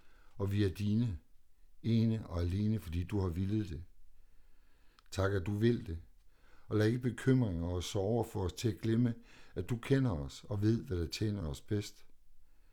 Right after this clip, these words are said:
Lad os gå til vort arbejde i sikker forvisning om, at du aldrig slipper os og aldrig forlader os.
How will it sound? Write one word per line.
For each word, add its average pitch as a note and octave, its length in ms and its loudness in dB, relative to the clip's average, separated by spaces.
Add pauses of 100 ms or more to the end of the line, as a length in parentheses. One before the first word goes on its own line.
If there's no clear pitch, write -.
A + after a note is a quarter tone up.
(520)
Lad F2 80 0
os - 120 -4
gå D3 180 2
til A#2+ 160 0
vort G2 220 2
arbejde G2 500 0
i F2+ 40 -2
sikker A#2 320 0
forvisning G2 640 -4
om, F#2 180 -4 (480)
at - 220 -8
du B2+ 160 2
aldrig G2+ 340 -2
slipper G#2+ 340 -2
os C#2+ 400 -6 (400)
og E2 240 -4
aldrig E2+ 260 -2 (160)
forlader D#2+ 440 0
os. B1 360 -8